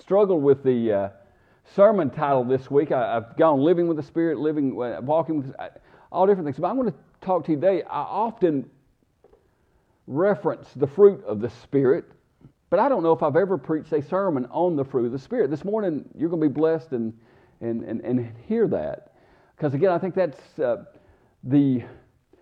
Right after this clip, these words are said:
when we look at the fruit of the Spirit, when we look at, when we look at how we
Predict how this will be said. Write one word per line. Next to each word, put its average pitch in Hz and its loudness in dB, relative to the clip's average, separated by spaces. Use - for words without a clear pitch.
when 147 0
we 170 4
look 208 4
at 175 4
the 143 -4
fruit 190 6
of 165 -2
the 151 -6
Spirit, 175 2
when 143 -2
we 160 0
look 185 0
at, 135 2
when 160 -4
we 190 2
look 208 8
at - 0
how 170 -2
we 165 2